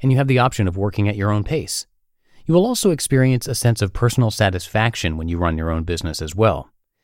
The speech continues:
Even though I have to deal with irate customers from time to time, I also get to speak with extremely thoughtful customers as well. Some of these customers have said such nice things about our store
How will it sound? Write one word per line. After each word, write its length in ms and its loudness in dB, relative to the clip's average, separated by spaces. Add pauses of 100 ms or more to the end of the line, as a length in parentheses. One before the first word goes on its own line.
(220)
Even 200 2
though 180 6
I 60 4
have 160 2
to 80 -2
deal 180 2
with 160 2
irate 400 0
customers 500 -4
from 140 -4
time 240 -4
to 80 -10
time, 320 -2 (340)
I 60 0
also 240 2
get 160 0
to 80 -6
speak 320 0
with 160 -2
extremely 420 2
thoughtful 440 0
customers 500 -6
as 140 -6
well. 340 2 (460)
Some 180 2
of 60 -2
these 180 -2
customers 460 -2
have 100 -4
said 240 -2
such 340 -6
nice 320 0
things 240 0
about 200 0
our 100 -6
store 400 2